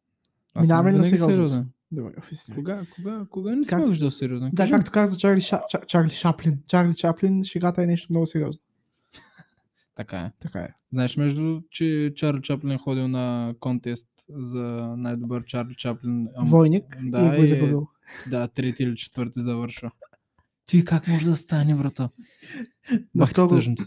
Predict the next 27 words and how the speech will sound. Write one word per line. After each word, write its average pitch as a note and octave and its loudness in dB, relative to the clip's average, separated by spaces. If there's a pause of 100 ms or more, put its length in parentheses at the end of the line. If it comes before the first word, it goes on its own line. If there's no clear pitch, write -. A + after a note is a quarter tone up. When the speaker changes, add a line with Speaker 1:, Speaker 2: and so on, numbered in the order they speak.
(140)
Speaker 2:
<clears throat> - -6
наскоро F3 2
един E3+ 4
кол-, D#3+ -4
приятел E3 0
ми D#3 0
разказва, D3+ -4
че, C#3 -8 (1400)
а, D#3+ 0 (280)
имало E3+ 2
обява D#3+ 2 (680)
в D#3 -4
LinkedIn D#3+ 0 (840)
за D3+ -4 (1200)
някакъв F3+ 0
плагин. D#3 4 (720)
Трябва C#4 4
им G3 6
човек, A#3 0
който G#3+ 0
да F3 0
може F#3+ 2
да F3 2
работи E3 -2
с - -14
този D#3+ 0
плагин. D#3 0